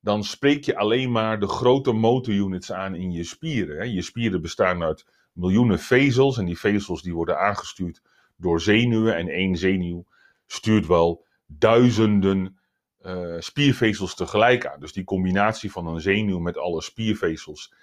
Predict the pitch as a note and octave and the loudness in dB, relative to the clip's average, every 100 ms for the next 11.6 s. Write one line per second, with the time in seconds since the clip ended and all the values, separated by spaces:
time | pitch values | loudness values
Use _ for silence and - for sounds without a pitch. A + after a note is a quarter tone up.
0 | _ _ _ - G2 G2 F#2 F#2 G2+ G#2 | _ _ _ -2 4 6 6 4 4 4
1 | F#2+ D#2+ D#2+ - A2+ B2 G2 - A#2+ G#2 | 2 0 -2 0 0 0 -4 -2 0 0
2 | F#2 F#2 E2 D#2 F#2 A#2 A#2 F#2+ G2 G2 | 0 -2 -2 0 4 4 4 2 4 2
3 | G2+ E2+ E2 - G#2+ A2+ G2+ - F#2+ G2+ | -2 -6 -10 0 2 2 0 -2 -6 -6
4 | G2 - - E2 - F2 E2 E2 D#2+ G2+ | -10 -14 -10 -10 -8 -6 -6 -4 0 2
5 | A2 - A#2+ - D#2+ G2 A#2+ G#2+ G2 F#2 | 2 2 0 0 0 2 2 -2 -6 -6
6 | - F2+ F2+ F2+ - - _ _ - _ | -4 -2 -2 -4 -10 -20 _ _ -20 _
7 | G#2+ G#2 G2+ G2+ A#2+ A2+ G2 E2 F#2 B2+ | 4 4 4 2 2 4 2 0 2 4
8 | A2 F2 D#2+ - F#2 F2 F#2+ F2 D#2 E2 | 4 2 -2 -10 -10 -8 -8 -8 -4 0
9 | A2+ - A2 F#2 - A2 C#3 - C3+ A#2+ | 0 2 0 0 0 0 0 0 0 0
10 | - A#2+ A2+ A#2+ A#2 F#2+ D#2+ E2+ - G2+ | 0 0 2 0 0 0 -2 -4 0 2
11 | A#2+ A2+ G#2 G#2 G2+ | 2 2 0 0 -2